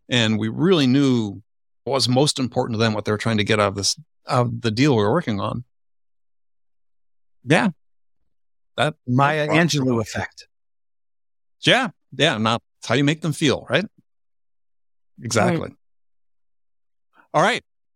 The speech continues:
Speaker 1: Well, gosh, this has been great. We went on a long time. Really appreciate you guys sticking around and, and doing this. So,
Speaker 3: Wow.
Speaker 1: Lori, tell us how people can connect with you and learn more about Score More Sales, Women Sales Pros,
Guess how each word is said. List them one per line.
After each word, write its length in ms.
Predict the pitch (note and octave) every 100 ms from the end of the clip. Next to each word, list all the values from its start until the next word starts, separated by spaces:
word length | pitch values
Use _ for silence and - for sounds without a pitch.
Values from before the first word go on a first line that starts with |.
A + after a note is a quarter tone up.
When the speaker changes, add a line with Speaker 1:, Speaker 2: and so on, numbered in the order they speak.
| _ _
Speaker 1:
Well, 100 | D#3
gosh, 400 | D#3 F#3+ - - - _ _ _ _ _ -
this 120 | F3
has 80 | E3
been 60 | C#3
great. 300 | G#2 D#3 -
We 80 | A2
went 140 | A#2+
on 60 | G#2+
a 60 |
long 200 | G2 B2+
time. 340 | B2+ C#3+ E3 -
Really 140 | A#2+ A#2+
appreciate 420 | - C#3 - A2
you 60 | -
guys 180 | G#2+ -
sticking 240 | - A2+
around 260 | A2 C3+ A2
and, 240 | G2+ A#2
and 160 | C3+ A2+
doing 260 | C3+ G#3
this. 280 | G2 - - _ _ _ _ _ _ _ -
So, 160 | A#3 E3+
Speaker 3:
Wow. 60 |
Speaker 1:
Lori, 580 | D3+ D3+ D#3+ B2 C#3 F3 C#3 _ _ _ _ _ E3+
tell 100 | G3+
us 100 | G#3
how 80 |
people 240 | C#3+ C3 G#2
can 140 | A2
connect 320 | - B2+ C#3 A#2+
with 160 | -
you 400 | F3 G#3 F#3+ D#3+
and 180 | G#2+ G#2
learn 180 | C3 C3
more 140 | B2
about 260 | A2+ G#2 G2+ _ _ _ _ _ _ _ _ _ _
Score 240 | - - C3
More 140 | A#2
Sales, 420 | - G3 F#3 D3+
Women 200 | C3+ C3+ A#2+
Sales 320 | D#3+ D#3+ D3
Pros, 600 | - D3 D3 B2 -